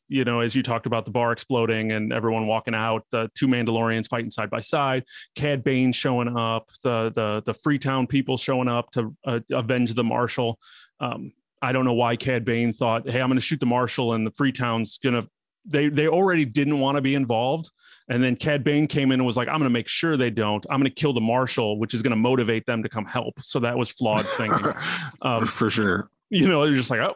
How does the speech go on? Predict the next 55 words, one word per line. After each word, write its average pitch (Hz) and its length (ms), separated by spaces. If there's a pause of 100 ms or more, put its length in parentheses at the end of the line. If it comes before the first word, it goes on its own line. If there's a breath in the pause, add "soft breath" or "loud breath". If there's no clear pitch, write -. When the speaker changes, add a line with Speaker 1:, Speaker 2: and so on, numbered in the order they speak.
Speaker 1:
you, 139 160 (180)
you 147 100
didn't 185 200
have 160 100
to 160 60
do 151 140
anything, 147 360
man. 123 280
You 139 100
could 185 140
have 147 80
just 139 120
let 147 140
'em 143 80
go, 165 240
and 123 100
they 123 60
were 135 140
gonna 135 180
all 139 400
be 151 80
like, 139 240
'Nah, 220 220
no, 196 180
Marshal, 175 400
we're 180 100
gonna 170 140
stay 143 240
here 139 180
and 135 80
mind 123 220
our 127 100
own 139 140
business.'" 120 460 (240 soft breath)
Speaker 2:
Right. 120 200
You, 143 420
you, 131 180
he 143 200
actually 139 280
probably 113 260
helped 147 340
the 104 80
cause 101 360
of 98 120
them 98 220
coming. 98 260
Speaker 1:
Hundred - 0 (280)
percent. - 140 (180)
Speaker 2:
<laughs> - 160
Yeah. - 80
Speaker 1:
Hundred 147 160
percent. 110 320
They 160 120
would 156 180
have, 135 100